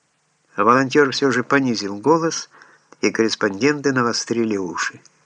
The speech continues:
«Я пробираюсь из Видина,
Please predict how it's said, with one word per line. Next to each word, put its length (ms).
«Я 720
пробираюсь 1040
из 300
Видина, 680